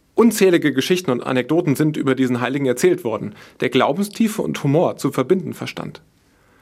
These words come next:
So soll er zum Beispiel einer adligen Dame, die oft schlecht über andere redete, eine sehr spezielle Buße aufgegeben haben. Das Rupfen eines Huhns,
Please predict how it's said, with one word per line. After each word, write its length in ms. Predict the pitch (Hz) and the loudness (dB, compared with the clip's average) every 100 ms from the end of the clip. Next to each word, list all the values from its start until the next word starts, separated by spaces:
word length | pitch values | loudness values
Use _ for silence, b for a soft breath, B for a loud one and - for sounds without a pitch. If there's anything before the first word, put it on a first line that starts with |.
| b b b | b b b
So 120 | - | -4
soll 180 | 139 156 | 0 4
er 80 | 202 | 4
zum 140 | 170 | 2
Beispiel 280 | 135 165 185 | 0 0 0
einer 240 | 147 135 - | 0 -2 -2
adligen 360 | 160 151 131 | -2 0 0
Dame, 340 | 117 117 175 185 | 2 0 0 -2
die 160 | 143 | 0
oft 180 | 160 156 | -2 -4
schlecht 320 | - 170 202 | 0 0 0
über 200 | 139 131 | 0 0
andere 320 | 170 175 135 | 0 0 0
redete, 420 | 131 156 185 196 190 B B | 2 0 0 -2 -4 B B
eine 220 | - 151 | -2 0
sehr 280 | 147 165 269 | 2 2 2
spezielle 520 | - 214 208 180 165 | 0 -4 0 2 4
Buße 420 | 165 170 156 - - | 4 2 0 0 -4
aufgegeben 540 | - - 120 - 110 | -6 -4 -4 -4 -6
haben. 300 | 107 104 - _ _ _ _ - | -10 -12 -18 _ _ _ _ -6
Das 200 | 127 - | -2 0
Rupfen 300 | 202 - 185 | 0 0 0
eines 340 | 156 147 - | 0 -2 2
Huhns, 320 | 247 127 - | 4 4 -2